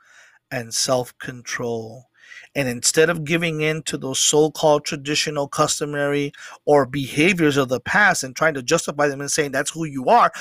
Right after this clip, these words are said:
because it's not who you are. That's not who reflects the kingdom of God. It's a satanic, demonic practice. You're gonna practice godliness. You're gonna practice holiness.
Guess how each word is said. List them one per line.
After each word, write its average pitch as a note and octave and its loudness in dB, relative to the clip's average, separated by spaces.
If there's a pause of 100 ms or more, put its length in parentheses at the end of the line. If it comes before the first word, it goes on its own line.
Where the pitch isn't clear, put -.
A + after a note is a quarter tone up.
because D#3 -6
it's D#3 -2
not C4 6
who C4+ -6
you E3 -8
are. B2+ -6 (1040)
That's E3 0
not G3+ 4
who A3+ 0
reflects G3+ -2
the E3+ -10
kingdom F3+ -10
of C3+ -8
God. B2+ -10 (1500)
It's D3+ -8
a D#3 -10
satanic, F#3 -4
demonic F3+ -2
practice. - -6 (1500)
You're C#3+ -8
gonna C3 -12
practice B2 -12
godliness. B2+ -12 (2750)
You're A#2+ -12
gonna C3+ -6
practice B2 -10
holiness. B2+ -12